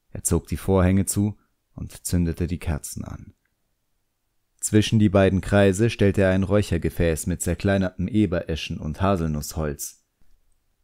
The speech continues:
Ein Gefäß reichte in diesem Fall, da der Kobold, den zu beschwören sich Nathaniel vorgenommen hatte, von schwacher und ängstlicher Natur war.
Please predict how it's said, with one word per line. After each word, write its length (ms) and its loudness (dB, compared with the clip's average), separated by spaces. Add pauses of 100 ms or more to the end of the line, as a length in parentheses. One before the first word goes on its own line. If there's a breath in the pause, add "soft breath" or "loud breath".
(180)
Ein 220 4
Gefäß 480 2
reichte 340 2
in 120 -6
diesem 260 -6
Fall, 340 2
da 160 0
der 140 -2
Kobold, 640 4
den 140 -6
zu 100 -8
beschwören 480 2
sich 200 -4
Nathaniel 460 2
vorgenommen 580 4
hatte, 240 0
von 380 -6
schwacher 640 0
und 360 -12
ängstlicher 540 0
Natur 420 -4
war. 260 -8